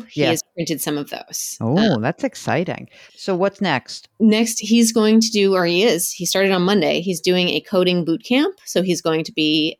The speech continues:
Speaker 1: a, um, computer software programmer.
Speaker 2: So, very good. And how long is the boot camp?
Speaker 1: It is three months, and, um, we're very hopeful about it, obviously.
Speaker 2: How much does that
Speaker 1: Always
Speaker 2: cost?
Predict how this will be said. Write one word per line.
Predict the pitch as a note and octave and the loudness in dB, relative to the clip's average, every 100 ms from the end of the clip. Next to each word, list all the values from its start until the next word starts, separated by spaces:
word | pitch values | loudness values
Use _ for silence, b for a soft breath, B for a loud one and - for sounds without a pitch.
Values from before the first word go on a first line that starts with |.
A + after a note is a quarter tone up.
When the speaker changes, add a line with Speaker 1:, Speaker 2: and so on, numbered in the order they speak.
| D#3 | -4
Speaker 1:
a, | D3+ D#3 D#3 - | 0 0 0 -4
um, | D#3 D3+ D3+ D#3 | -6 -6 -8 -10
computer | - F#3 C#4 G3 - _ _ | -8 -2 -2 -2 -8 _ _
software | - - D#3+ | -4 0 -2
programmer. | D#3 - - G1+ - _ _ _ | -2 -6 -6 -8 -14 _ _ _
Speaker 2:
So, | - - - - - - A2+ C#3+ F3+ F#3+ F#3 E3+ C#3+ B2 | -16 -12 -10 -10 -10 -8 -4 -2 0 2 4 4 2 2
very | B2+ D3 E3 | 0 2 0
good. | C#3+ A3 | 2 0
And | C#3+ D3 | 2 0
how | F3+ | 2
long | F3+ F3+ F3 | 2 2 0
is | C#3+ | 0
the | E3+ | -2
boot | - D3+ D#3+ E3 - | -2 -2 0 0 0
camp? | B2 A#2 - _ _ _ _ | -2 -2 -8 _ _ _ _
Speaker 1:
It | G3 G3 | 0 0
is | F#3 E3+ - | 0 -2 -4
three | G3 G#3+ | 0 2
months, | F#3+ G#3+ - - - _ _ | 4 2 0 -4 -8 _ _
and, | F#3 E3+ E3 E3 D#3+ E3 - | -4 -2 -2 -2 -2 -6 -8
um, | E3 D#3 D3+ D#3 E3 F3+ | -6 -4 -4 -6 -10 -12
we're | F3 - - | -16 -10 -6
very | E3 F3+ F3 F3 - | -2 0 -2 -4 -4
hopeful | F#3+ A3+ F3+ | -2 0 0
about | D#3+ D3+ | 0 0
it, | D#3 - | -2 -2
obviously. | C#3+ D3 E3 - F3 G3+ A#3+ _ | -4 -4 -4 0 2 0 -2 _
Speaker 2:
How | G3 | 0
much | G3 G3 | 2 2
does | F3+ | 0
that | E3+ | 2
Speaker 1:
Always | C4+ A#3+ | 4 4
Speaker 2:
cost? | D3+ C#3 - | 2 0 -6